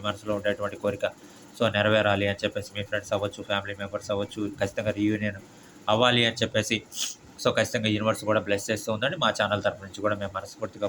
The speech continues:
కోరుకుంటున్నాము. So ఖచ్చితంగా అది మీ ఫ్యామిలీ మెంబర్స్ అయినా, ఫ్రెండ్స్ అయినా, లేదు మీ పర్సన్ అయినా సరే, ఖ-, ఖచ్చితంగా,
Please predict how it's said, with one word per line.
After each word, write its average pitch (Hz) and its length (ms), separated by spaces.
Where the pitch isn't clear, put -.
కోరుకుంటున్నాము. 104 600
So 113 120
ఖచ్చితంగా 104 340
అది 101 80
మీ 101 120
ఫ్యామిలీ 101 320
మెంబర్స్ 101 360
అయినా, 101 180
ఫ్రెండ్స్ 98 340
అయినా, 101 180
లేదు 98 240
మీ 101 160
పర్సన్ 101 280
అయినా 101 160
సరే, 98 240
ఖ-, 101 160
ఖచ్చితంగా, 98 380